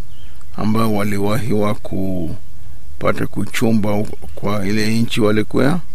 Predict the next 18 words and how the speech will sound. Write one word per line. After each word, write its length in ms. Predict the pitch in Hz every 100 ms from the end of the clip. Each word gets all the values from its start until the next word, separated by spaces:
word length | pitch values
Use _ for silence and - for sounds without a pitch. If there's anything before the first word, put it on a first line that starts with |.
| - - - - - -
wakaolewa 720 | 90 98 - 104 107 113 107
au 160 | 107 101
wakaoa 440 | 98 104 110 113
na 100 | 107
hawa 320 | 127 104 107
wakawa 440 | 104 - 98 98 92
raia, 440 | 95 92 90 87 - - - - - - - - -
lakini 440 | 95 98 127 117
ku-, 760 | 107 104 104 101 95 90 85 - -
wengi 320 | 107 127 127
wao 340 | 113 110 110 110
walikuwa 440 | 104 101 - 98
asylum 580 | - - 120 120 98 107
seekers, 640 | - 120 117 101 104 - -
sio, 340 | 113 110 101 - - - - - - - - -
uh, 60 | -
sio 400 | - - 110 110
refugees, 680 | 107 - 101 95 101 98